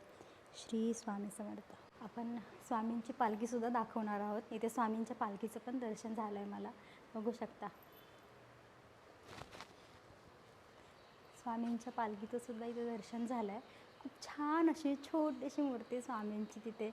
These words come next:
विराजमान केली आहे त्यांनी. भारी वाटतं. म्हणजे ह्या स्वामींचा हा जो दरबार भरलेला आहे, खूप भारी वाटतं आहे, खूप प्रसन्न वाटतं आहे.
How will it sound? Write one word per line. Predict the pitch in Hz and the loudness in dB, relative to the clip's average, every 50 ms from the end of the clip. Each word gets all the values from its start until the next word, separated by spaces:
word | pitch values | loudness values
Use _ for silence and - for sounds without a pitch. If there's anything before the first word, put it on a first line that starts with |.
| - - - - - - - - - - | -4 -10 -16 -16 -16 -16 -18 -14 -4 0
विराजमान | 226 233 220 220 214 220 220 - 247 240 233 254 | 2 4 4 4 4 2 2 2 2 2 4 4
केली | 247 - 254 226 202 202 | 4 4 4 4 4 2
आहे | 202 202 | 0 -2
त्यांनी. | 202 208 196 196 196 196 226 254 - - - - - - - - - - - - - - - - - - - - | -2 -2 -2 -2 -2 -4 -6 -8 -10 -16 -20 -20 -20 -20 -20 -20 -20 -20 -20 -20 -20 -20 -20 -20 -20 -16 -10 -6
भारी | 220 220 220 233 | -4 -2 -2 -2
वाटतं. | 226 208 202 - - - - - - - - - - - - - | -2 -4 -4 -6 -8 -8 -8 -10 -12 -18 -16 -16 -16 -10 -4 -2
म्हणजे | 247 226 - 269 269 | 2 6 6 6 6
ह्या | 262 254 269 277 285 277 269 | 6 2 2 2 2 2 2
स्वामींचा | 285 - - - 254 226 226 233 247 254 262 254 - 277 262 | 0 -4 -4 -2 0 2 4 4 4 4 4 4 4 4 2
हा | 254 247 247 | 4 2 0
जो | 240 247 262 | 2 4 4
दरबार | 262 233 254 240 226 233 214 226 233 247 | 4 6 6 6 6 4 4 4 4 6
भरलेला | 262 269 277 247 247 233 226 220 208 | 6 6 6 6 4 4 4 2 2
आहे, | 202 196 202 220 | 0 -2 -4 -6
खूप | 240 - - - - - 302 | -8 -10 -14 -6 0 0 2
भारी | 277 269 262 240 220 220 | 4 4 2 2 2 0
वाटतं | 208 202 202 - - | 0 -2 -4 -4 -6
आहे, | 226 226 - - | -8 -8 -4 0
खूप | - 294 294 | 2 2 2
प्रसन्न | - - 233 214 - - 233 208 208 | 2 0 -2 -2 -2 -4 -4 -4 -4
वाटतं | 208 214 208 190 - - - 147 | -4 -4 -4 -6 -6 -6 -6 -6
आहे. | - | -6